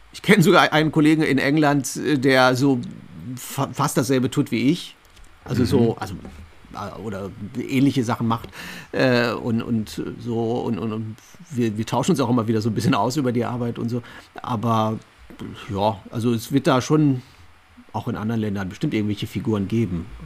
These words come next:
Speaker 1: Aber ich kann dir jetzt nicht sagen, wer da, wer da
Speaker 2: Ja, ich
Speaker 1: alles
Speaker 2: fänd das ja mal ganz
Speaker 1: unterwegs ist.
Speaker 2: interessant, so, so die Abkömmlinge der Muppet Show ist das ja so. Also ich will dich jetzt nicht da runter reduzieren mit, das meinte ich gar nicht, aber so einfach dieses Geprägtsein davon, weißt du, und dann irgendwie so die nächste Generation von Puppenspielern, die auch so in diese ein bisschen die,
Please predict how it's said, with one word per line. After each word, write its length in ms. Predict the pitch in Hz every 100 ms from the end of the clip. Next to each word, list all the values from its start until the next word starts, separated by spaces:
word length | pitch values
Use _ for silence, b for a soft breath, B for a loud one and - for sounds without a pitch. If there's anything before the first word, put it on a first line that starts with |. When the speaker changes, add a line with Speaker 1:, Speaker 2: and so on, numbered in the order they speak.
| -
Speaker 1:
Aber 220 | 85 85 95
ich 140 | -
kann 100 | 95
dir 60 | 95
jetzt 140 | 87
nicht 100 | 120
sagen, 280 | - 107 104 101
wer 100 | 98
da, 260 | 95 107 - B B - -
wer 80 | 101
da 60 |
Speaker 2:
Ja, 60 | 117
ich 40 | 147
Speaker 1:
alles 60 |
Speaker 2:
fänd 120 | 135 127
das 80 | 123
ja 60 |
mal 100 | 117
ganz 160 | 120 120
Speaker 1:
unterwegs 240 | 110 107
ist. 40 | 131
Speaker 2:
interessant, 160 | 180 113 98 92
so, 40 |
so 120 | 95 101
die 180 | 107
Abkömmlinge 960 | 117 - - 127 127 117 117 110 104 98
der 320 | 101 98 98
Muppet 340 | 104 165 190
Show 220 | - 98 92
ist 140 | -
das 120 | 95
ja 100 | 92
so. 120 | 92
Also 160 | 95 95
ich 100 | 87
will 60 | 120
dich 100 | 107
jetzt 200 | 107 -
nicht 140 | -
da 120 | 101 95
runter 360 | 82 160 135
reduzieren 440 | 90 90 - 92 82
mit, 120 | 80
das 120 | 87
meinte 200 | 104 107
ich 40 | 90
gar 160 | 87
nicht, 120 | 85 87
aber 140 | 95
so 180 | 90 101
einfach 260 | 95 98 95
dieses 340 | 101 95 -
Geprägtsein 760 | 98 - 131 160 - 110 98
davon, 420 | 98 - 117 156 135
weißt 240 | 123 -
du, 40 |
und 140 | 147 110
dann 180 | 113 120
irgendwie 380 | 113 117 113
so 160 | 107 107
die 120 | 98
nächste 260 | 101 127 117
Generation 640 | 107 98 98 - 160 175
von 220 | - 104 95
Puppenspielern, 680 | 156 143 - 123 120 120 107
die 120 | 95
auch 180 | 120 131
so 300 | 113 110 98
in 140 | 104
diese 200 | 107 104
ein 100 | 101
bisschen 300 | 104 - 107
die, 100 | 101